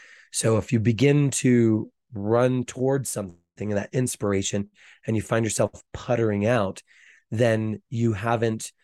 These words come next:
um, established, you know, like they say, your bigger why, right? Or that bigger inspiration, the one that's gonna keep you going no matter what. Um, or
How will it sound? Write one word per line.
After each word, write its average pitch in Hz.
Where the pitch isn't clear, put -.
um, 98
established, 113
you 117
know, 104
like 101
they 104
say, 107
your 101
bigger 95
why, 87
right? 98
Or 104
that 95
bigger 101
inspiration, 107
the 120
one 110
that's 104
gonna 107
keep 107
you 110
going 104
no 101
matter 98
what. 92
Um, 98
or 131